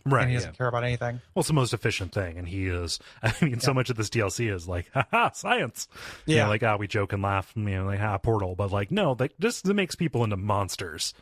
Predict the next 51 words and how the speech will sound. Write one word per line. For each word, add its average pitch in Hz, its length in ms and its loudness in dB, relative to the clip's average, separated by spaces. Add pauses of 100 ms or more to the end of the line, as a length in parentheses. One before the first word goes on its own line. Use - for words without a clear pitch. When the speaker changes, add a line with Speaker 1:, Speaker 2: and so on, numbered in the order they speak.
(260)
Speaker 2:
Yes. - 480 -2 (140)
Speaker 1:
Yeah. 98 140 -14 (120)
Speaker 2:
Yeah, 123 100 -8
very 123 180 -6
much 120 160 -8
so. - 240 -8
Speaker 1:
I'm 131 140 2
not 113 160 2
Speaker 2:
Um, 104 40 2
Speaker 1:
anti-science, 104 680 0
but, 101 200 -2
like, 98 180 0
the 104 100 -2
way 98 160 0
this 95 180 -2
is 104 80 -4
presented 92 540 -6
here 101 400 -12
is, 98 180 -6
uh, 92 100 -12
Speaker 2:
Yeah, 196 140 2
I - 40 0
mean, 190 100 0
it's 208 100 -2
a 202 60 0
sci-fi 240 320 -2
story. 131 300 -6
Sci-fi 151 260 -2
Speaker 1:
Yeah. 147 60 2
Speaker 2:
stories 139 280 0
are 131 60 0
about 127 220 0
how 127 120 -2
science 123 340 -6
can 123 200 -6
turn 120 260 -4
people 123 260 -6
into 117 120 -4
monsters, 117 400 -8
usually. 127 340 -4 (100)
Speaker 1:
Right. 113 140 2 (200)
Speaker 2:
You 123 100 -2
know, 120 80 -2
it 151 160 -2
can. 147 280 0
It 127 60 0
has 131 140 0
that 120 160 -4
power. 117 280 -4 (240)
Speaker 1:
Right. 107 140 -6 (260)
Speaker 2:
Um, 131 420 0